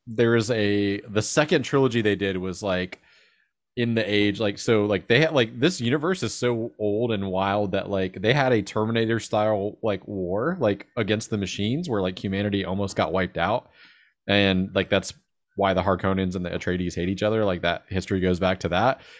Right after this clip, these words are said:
And that's why there's not computers. There's human computers, but not actual computers because of that. Like, they are forever banned. Like, it is a huge no-no in this universe because, like,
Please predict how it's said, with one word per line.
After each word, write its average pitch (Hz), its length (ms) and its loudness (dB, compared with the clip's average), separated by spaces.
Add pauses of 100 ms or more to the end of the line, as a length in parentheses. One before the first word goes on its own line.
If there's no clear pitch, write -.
(140)
And 110 80 2
that's 120 180 4
why 135 100 6
there's 117 180 4
not 101 160 0
computers. 90 500 -4
There's 92 200 0
human 131 240 4
computers, 139 460 4
but 104 120 0
not 101 300 -4
actual 98 340 0
computers 120 480 2
because 92 340 -2
of 85 120 -4
that. 85 200 -4
Like, 92 180 -6
they 101 140 2
are 92 160 2
forever 104 720 2 (340)
banned. 123 600 4
Like, 92 200 2
it 95 80 -2
is 92 120 -2
a 90 80 -2
huge 98 360 -2
no-no 92 380 0
in 87 80 -4
this 87 160 -8
universe 87 420 -4
because, 85 500 -6
like, 82 320 -4